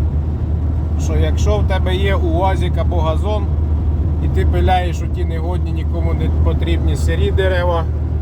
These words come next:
то це отак от. А якщо в тебе Жигулик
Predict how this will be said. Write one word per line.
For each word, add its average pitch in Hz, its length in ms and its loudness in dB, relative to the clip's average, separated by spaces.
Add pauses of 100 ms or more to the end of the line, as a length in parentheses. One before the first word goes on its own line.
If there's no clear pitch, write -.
(480)
то 143 160 -2
це 185 280 0
отак 160 480 0
от. - 120 0 (420)
А - 60 -2
якщо 175 400 0
в 196 60 0
тебе 196 360 0 (1700)
Жигулик 190 540 2